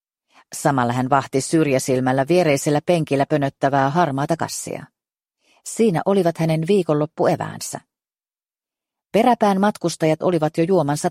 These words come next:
tuhonneet. Taustapeilistä kuski saattoi nähdä kassiin luodut janoiset katseet. Hän pohti hieman huolestuneena,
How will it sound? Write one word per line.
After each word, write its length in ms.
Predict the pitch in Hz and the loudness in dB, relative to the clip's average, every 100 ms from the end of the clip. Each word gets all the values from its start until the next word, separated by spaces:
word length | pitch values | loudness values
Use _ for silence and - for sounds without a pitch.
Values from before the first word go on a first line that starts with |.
| - | -4
tuhonneet. 720 | 113 110 101 - - - _ _ _ _ _ _ _ _ _ _ | -6 -6 -8 -10 -14 -20 _ _ _ _ _ _ _ _ _ _
Taustapeilistä 840 | 139 139 - - 120 123 127 135 | 0 0 -4 0 0 0 -2 -4
kuski 360 | - 147 - - | -2 -4 -2 -2
saattoi 380 | 135 - 131 | 0 0 0
nähdä 240 | 135 143 135 | 0 0 -2
kassiin 440 | - 170 - 143 139 | 0 -2 0 -2 0
luodut 340 | 139 139 143 | 0 0 -2
janoiset 440 | 160 165 127 147 - | 0 0 0 -2 -4
katseet. 720 | 117 - - - - - _ _ _ _ _ _ _ _ _ _ _ _ _ | -6 -6 -12 -12 -14 -20 _ _ _ _ _ _ _ _ _ _ _ _ _
Hän 120 | 196 | -4
pohti 340 | 202 254 - 214 | 0 0 2 2
hieman 300 | 233 202 196 | 4 2 2
huolestuneena, 760 | 247 202 135 - 135 135 131 | 2 2 0 -4 -2 0 0